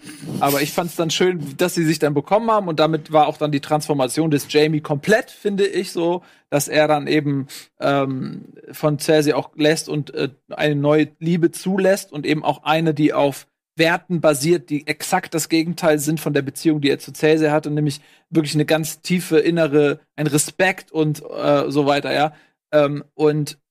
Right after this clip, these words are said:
dann geht er, schleicht sich nachts raus. Er wollte eigentlich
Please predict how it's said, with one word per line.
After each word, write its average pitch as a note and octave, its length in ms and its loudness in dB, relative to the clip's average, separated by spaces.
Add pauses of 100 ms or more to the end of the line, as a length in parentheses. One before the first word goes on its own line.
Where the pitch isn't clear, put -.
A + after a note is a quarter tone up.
(180)
dann D3+ 400 -2 (680)
geht F3 280 0
er, D3+ 260 2
schleicht F3 340 -4
sich D#3 140 -6
nachts E3 300 -4
raus. F3 220 0
Er D3+ 80 -2
wollte E3 260 0
eigentlich F3 300 -4